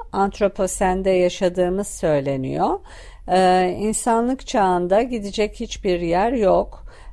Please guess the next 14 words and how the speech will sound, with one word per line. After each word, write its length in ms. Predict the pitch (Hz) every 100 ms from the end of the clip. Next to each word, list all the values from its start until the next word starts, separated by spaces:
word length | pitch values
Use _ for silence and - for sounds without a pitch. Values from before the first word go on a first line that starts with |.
| -
E, 280 | 180 185
ve 180 | 208 208
buna 380 | 196 202 220 226
okyanusların 880 | 208 - 202 196 - - 180 202 240
en 360 | - 202 208 190
derin 320 | 180 170 165
siperleri 920 | - - 170 156 147 147 196 262 359 - - -
ve 200 | 202 196
Antarktika'da 1160 | - 190 190 214 196 196 - 208 190 170 190 220
buz 300 | 196 196 -
tabakasının 920 | 208 170 170 180 156 175 175 214 320 330
ortası 720 | 196 185 - 180 - 160 151
da 300 | 170 220 370 -
dahil. 640 | 196 185 170 151 143 247